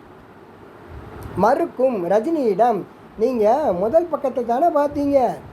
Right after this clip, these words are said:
கடைசி பக்கத்தையும் பார்த்துட்டு முடிவெடுங்க" என்று அசோகன் கூறும் காட்சியில் அசோகனின் நிதானமான வில்லத்தனம் பளிச்சிட்டது.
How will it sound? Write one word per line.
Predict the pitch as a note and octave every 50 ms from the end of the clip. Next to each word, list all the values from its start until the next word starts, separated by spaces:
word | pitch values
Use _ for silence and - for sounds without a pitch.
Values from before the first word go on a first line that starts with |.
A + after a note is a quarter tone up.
| - - - -
கடைசி | G3 G3 A3+ D#4+ F4+ C#4 E4 D4+ C#4
பக்கத்தையும் | C4+ A#3 C4+ B3 A#3+ B3+ B3+ C#4+ F4 F#4+ E4+ A#3 F#3 F3 F3
பார்த்துட்டு | - G#3 A#3 C4+ C4 C4+ C4 G3+ - E4+ F4 D#4+
முடிவெடுங்க" | D4 D4+ D4 D4 D4 D4 D4 C#4+ C#4+ C#4+ D4 D#4 - - - - - - -
என்று | A#3 C4+ C#4+ C4+ C4+ B3
அசோகன் | A3+ A3+ A3+ A3+ E4 E4 D#4+ D#4+ E4+ F4 F4
கூறும் | - A3 G#3 A3+ A#3 B3+ C4
காட்சியில் | - G3 F#3+ F#3+ F#3 - F3+ E3 E3+ B3+ B3+ G3+ D3+ - - - - - -
அசோகனின் | A3 B3 B3 - F4+ F#4 D#4+ B3+ A3 G3+ A3 C4 A3+ F3+ F3 F#3
நிதானமான | G3 G#3 G#3+ C#4 D4+ D4+ D4 C#4+ C#4 C4+ C4+ C4+ E4
வில்லத்தனம் | E4 C#4 B3 A#3+ B3+ A3 G#3 A3 G3+ A3+ C#4 B3+ G#3+ F3+ -
பளிச்சிட்டது. | A3+ B3 D4+ - - B3+ G#3 E3+ F#3 E3+ E3+ G#3 A3+ G3+ F3